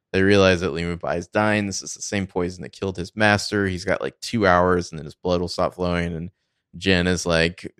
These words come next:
you know, they're like, "Oh, there's no known antidote." And Jen's like, "No, I know the antidote." And so it's like she has to run to get the ingredients,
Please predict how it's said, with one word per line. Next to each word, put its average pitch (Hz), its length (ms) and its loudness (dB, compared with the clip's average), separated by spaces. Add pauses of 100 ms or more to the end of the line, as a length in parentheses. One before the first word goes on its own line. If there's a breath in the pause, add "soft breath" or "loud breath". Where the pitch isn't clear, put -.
(280)
you 82 200 -4
know, 87 140 0
they're 87 140 4
like, 87 160 2
"Oh, 120 120 6
there's 104 180 -2
no 113 120 0
known 107 180 0
antidote." 90 480 0
And 82 120 -4
Jen's 90 220 -4
like, 87 140 -6
"No, 104 240 4
I 92 100 4
know 95 140 2
the 85 160 -2
antidote." 87 460 -2
And 92 100 -10
so 80 180 -6
it's - 160 -8
like 73 140 -6
she - 140 -6
has 85 160 -4
to 87 100 -10
run 85 400 -2
to 85 60 -18
get 85 180 -10
the 82 120 -12
ingredients, 85 800 -6